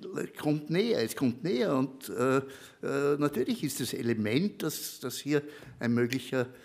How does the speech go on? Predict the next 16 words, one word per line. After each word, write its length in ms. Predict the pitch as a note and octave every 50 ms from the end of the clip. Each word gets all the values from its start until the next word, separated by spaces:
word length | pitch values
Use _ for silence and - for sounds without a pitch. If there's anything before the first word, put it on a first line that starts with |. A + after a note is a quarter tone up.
| - - - - - _
Weltkrieg 720 | - A#2 A#2 A2+ G#2 A2 A2 G#2 - - B2 A2 A#2+ A#2 -
entsteht, 640 | A#2 A2+ - - - G2 G2 A2+ A#2 - - - - -
da 320 | - F#2 E2+ F2 F2+ - -
aber. 400 | - G#2+ G2+ B2 D3+ D#3 - - - - - - _ - - - - - _
Und 120 | - B2 - - - _ -
das 200 | C#3+ B2+ - -
soll 180 | - B2 A#2+
nicht 560 | D3 D3+ D3+ D3+ - - - - - - -
dazu 260 | C3+ - - - C3+ A2+
führen, 680 | - - - - C3+ B2 A#2+ C3+ D3+ F3 F3+ - - - - - - - -
dass 220 | - A#2+ A#2+ - -
man 160 | C#3 B2+ B2
frühzeitig 960 | B2 - B2 A#2+ A#2+ A#2+ A#2+ - A2 G#2+ A2 G#2+ - - B2 A2 - - - - - - - -
beginnt, 680 | - G#2+ G#2 - - A2+ A#2+ A#2+ B2+ A#2+ A#2+ - - - - - - _ - - - _
äh, 300 | - A#2 A2 A2 A2 A2
äh, 40 | A2